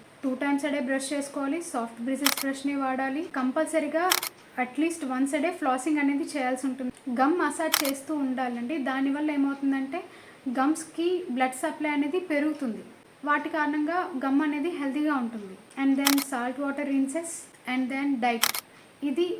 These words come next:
మేజర్ రోల్ ప్లే చేస్తుంది అనేది. And take plenty of water. And ఫుడ్ హ్యాబిట్స్లో కూడా చాలా చేంజెస్ తీసుకోవాలండి. Like ఫైబరస్ ఫుడ్ ఎక్కువగా ఇంటేక్ తీసుకుంటూ ఉండడం, fruits and vegetables ఎక్కువగా తీసుకుంటూ ఉండాలి. మనం ఫ్రూట్స్ తీసుకునేటప్పుడు ఫ్రూట్ని హోల్ ఫ్రూట్లా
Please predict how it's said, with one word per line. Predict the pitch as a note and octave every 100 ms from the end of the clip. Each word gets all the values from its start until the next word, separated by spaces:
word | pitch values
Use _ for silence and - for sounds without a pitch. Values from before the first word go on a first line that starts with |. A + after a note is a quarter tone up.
| C4+
మేజర్ | C4 C#4 E4 D#4
రోల్ | D#4 D4+
ప్లే | C4+ C#4
చేస్తుంది | C4+ - B3+ A#3+
అనేది. | A3+ D#4+ F4 - - - - C4+
And | C4 B3+
take | C#4 C#4+ C#4
plenty | C4 B3+ C4+ D#4+
of | D#4 C#4+
water. | A#3+ - D#4+ - - C#4+
And | C#4+ C#4 - -
ఫుడ్ | C#4 D4
హ్యాబిట్స్లో | D#4 D#4+ - D#4
కూడా | D4+ D#4+ E4
చాలా | C4 C#4+ C#4
చేంజెస్ | C4+ C#4 D4+ C#4
తీసుకోవాలండి. | C4 - C4+ B3+ B3 D#4 E4+ C4+
Like | C4+ C4+ C4 -
ఫైబరస్ | B3 A#3+ C#4
ఫుడ్ | C#4 B3+
ఎక్కువగా | A#3+ C4 C4+ B3+
ఇంటేక్ | A#3+ C4 C4
తీసుకుంటూ | B3 - B3+ A#3+ B3
ఉండడం, | A#3 A#3 A#3 - - - - -
fruits | C#4+ C#4 C4+ -
and | C4 B3+
vegetables | A3+ - C4+ B3+ B3+
ఎక్కువగా | B3 C4 C4+ C4
తీసుకుంటూ | A#3+ - B3+ B3+ B3
ఉండాలి. | A#3 A#3 A3 A3+ - - C#4
మనం | D4 D#4+
ఫ్రూట్స్ | D#4+ E4 F4 -
తీసుకునేటప్పుడు | F#4 F4 E4+ D#4+ D4 D4 D4+ F#4+ - -
ఫ్రూట్ని | D#4 E4 F4 F4 F#4+ E4+
హోల్ | D#4+ F4 E4+
ఫ్రూట్లా | D#4+ E4